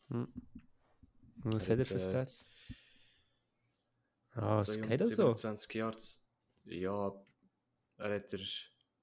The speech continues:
Speaker 2: der Keenan Allen hat er einmal überworfen.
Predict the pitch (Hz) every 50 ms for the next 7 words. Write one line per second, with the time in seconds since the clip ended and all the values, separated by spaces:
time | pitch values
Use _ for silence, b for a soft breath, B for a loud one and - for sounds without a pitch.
0 | _ _ _ _ _ _ _ _ - - - - 107 107 107 107 110 110 113 117
1 | 113 113 110 - - 107 107 104 104 107 104 - 110 - - 101 101 104 107 107
2 | - - 110 107